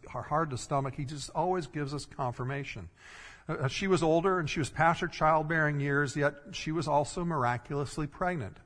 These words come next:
And, and so when she goes and visits her, Elizabeth, inspired by the Holy Spirit, tells Mary, "Blessed are you among women, and blessed is the fruit of your womb." "Why is this granted to me," she says, "that the mother of my Lord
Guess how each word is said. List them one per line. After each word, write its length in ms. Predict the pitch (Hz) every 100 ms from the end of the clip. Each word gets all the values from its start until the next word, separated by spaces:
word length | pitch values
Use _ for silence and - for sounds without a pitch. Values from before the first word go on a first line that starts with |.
| _
And, 160 | 143 147
and 160 | 147
so 160 | 127 156
when 140 | 143
she 160 | 127 131
goes 220 | 175 151
and 120 | 135
visits 300 | 165 190 170
her, 220 | 139 135 - - -
Elizabeth, 540 | 175 165 196 185 160 -
inspired 540 | 147 - - 185 180
by 80 | 160
the 120 | 143
Holy 220 | 135 165
Spirit, 340 | 151 - 180 147
tells 300 | 160 139 139
Mary, 260 | 160 151
"Blessed 680 | 123 151 165 208 226 - 175
are 160 | 165 156
you 220 | 151 165
among 280 | 147 147 147
women, 320 | 175 101 87 - _ _ _ _ - -
and 160 | 165 156
blessed 440 | 151 185 226 -
is 120 | 220 220
the 80 |
fruit 240 | 170 175 170
of 120 | 156
your 120 | 165
womb." 440 | 165 196 113 98 - _ _ _ - - - 156
"Why 600 | 147 135 156 190 247 247
is 280 | 233 196
this 200 | 202 190
granted 480 | - 160 180 196 185
to 120 | - 147
me," 160 | 147
she 180 | 135 147
says, 300 | - 160 135
"that 160 | 147 -
the 80 |
mother 400 | 143 151 220 226
of 180 | 214 156
my 440 | 143 156 175 185 190
Lord 840 | 156 160 185 165 107 123 151